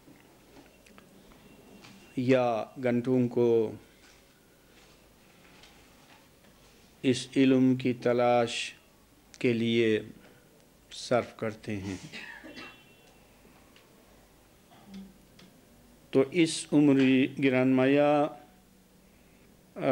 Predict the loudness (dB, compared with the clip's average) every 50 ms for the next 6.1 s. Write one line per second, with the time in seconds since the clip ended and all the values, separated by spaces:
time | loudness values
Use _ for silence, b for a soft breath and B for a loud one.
0 | 0 2 2 0 0 -2 -4 -6 -10 -8 -2 0 0 0 0 0 -2 0 0 0
1 | 0 -2 -2 0 0 2 2 2 2 2 0 0 -4 -8 B B B B B -20
2 | _ _ _ _ _ _ _ -10 -6 -6 -4 -4 -4 -4 -4 -4 -6 -6 -6 -6
3 | -4 -4 -4 -2 0 0 2 2 2 0 -2 -4 -10 -20 -20 _ _ _ _ _
4 | _ _ _ b b b b b b b b b b b _ _ _ _ -6 -2
5 | 0 0 0 0 -4 -6 -6 -6 -6 -4 -4 -4 -4 -4 -2 -2 -2 -4 -2 -2
6 | -2 -2